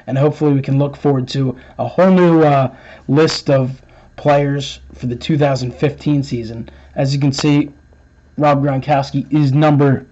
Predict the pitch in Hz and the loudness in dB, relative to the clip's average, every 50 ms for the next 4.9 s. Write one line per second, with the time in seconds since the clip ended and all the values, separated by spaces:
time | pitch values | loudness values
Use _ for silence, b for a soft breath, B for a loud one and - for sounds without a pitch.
0 | - - - - - 147 147 151 151 147 143 - 147 135 127 127 135 143 147 110 | -18 -18 -18 -6 0 2 2 2 2 0 0 0 2 2 2 2 0 0 -2 -4
1 | 117 107 104 104 127 - _ _ _ _ _ _ _ _ _ _ _ _ _ b | -4 -6 -10 -14 -18 -20 _ _ _ _ _ _ _ _ _ _ _ _ _ b
2 | b b b b b b b - 127 113 117 - - 151 135 135 139 151 160 151 | b b b b b b b -10 -8 -8 -8 -6 -4 -2 -2 0 2 2 2 2
3 | 151 165 170 160 147 143 147 147 139 - - - - 151 156 156 156 151 - - | 2 2 2 0 0 0 0 0 0 0 -2 0 0 2 2 2 0 -2 -4 -4
4 | 147 147 139 139 131 127 - - 170 180 180 185 185 180 180 - b | -2 -2 0 0 0 0 0 0 2 2 4 4 2 0 -2 -6 b